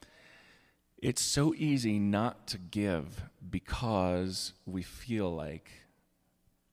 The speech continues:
"I'm operating out of my needs, and my needs are too great. I have nothing to give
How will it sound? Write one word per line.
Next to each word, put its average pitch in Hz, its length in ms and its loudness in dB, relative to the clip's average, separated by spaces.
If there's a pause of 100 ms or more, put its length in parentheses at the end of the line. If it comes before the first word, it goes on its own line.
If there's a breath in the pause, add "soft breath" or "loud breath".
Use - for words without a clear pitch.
(260)
"I'm 95 220 -2
operating 85 480 -4
out 85 100 -2
of 80 80 -4
my 82 180 -4
needs, 90 400 -8
and 90 160 -8
my 95 180 -2
needs 95 280 -2
are 78 60 -4
too - 260 -6
great. 92 340 -6
I 90 60 -8
have 90 280 -6
nothing 90 500 -6
to 87 60 -10
give 101 440 -10